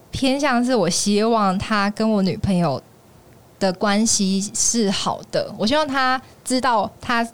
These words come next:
她是我女朋友，但是她还是，就是，就是她把她当家人这样。我，我对我妈的出柜比较像是，呃，希望他们可以有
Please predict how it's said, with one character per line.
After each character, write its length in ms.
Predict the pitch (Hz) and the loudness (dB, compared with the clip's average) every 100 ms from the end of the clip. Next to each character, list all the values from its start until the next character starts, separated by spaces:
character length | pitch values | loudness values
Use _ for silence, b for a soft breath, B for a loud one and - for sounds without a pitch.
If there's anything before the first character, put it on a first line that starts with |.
| - | -12
她 200 | - 233 | -4 -2
是 80 | 247 | 0
我 120 | 254 | 0
女 100 | 165 | 0
朋 120 | - | 0
友， 140 | 180 127 | 0 0
但 140 | 208 | -2
是 140 | 202 220 | -2 -2
她 160 | 208 | -2
还 180 | 190 180 | -4 -4
是， 240 | - 190 160 | -4 -4 -4
就 160 | - | -4
是， 160 | 226 240 - | -6 -6 -4
就 120 | 320 | 0
是 80 | 339 | 0
她 160 | 302 | 0
把 240 | 311 - 175 | -2 -2 0
她 80 | 202 | 0
当 240 | 190 196 | 0 0
家 240 | 202 185 170 | 0 0 0
人 140 | 143 | -2
这 80 | 208 | -4
样。 180 | 113 - B B - | -6 -6 B B -4
我， 160 | 233 226 | -4 -2
我 100 | 214 | -2
对 220 | 220 311 | 0 2
我 80 | 262 | 2
妈 200 | 202 226 | 2 0
的 40 | 208 | 0
出 180 | 220 | 0
柜 120 | 214 208 | 0 0
比 140 | 175 | -2
较 200 | 185 202 | 0 0
像 300 | 196 208 185 | 0 0 0
是， 500 | 185 196 180 170 160 165 B B B B B B | -2 -2 -2 -2 -4 -10 B B B B B B
呃， 280 | 175 180 175 | -4 -2 -2
希 320 | 175 - 294 | 0 0 2
望 120 | 302 | 2
他 80 | 262 | 2
们 160 | 269 214 | 2 0
可 160 | 175 | 2
以 200 | 185 175 | 2 2
有 360 | 165 113 58 - | 0 0 -2 -8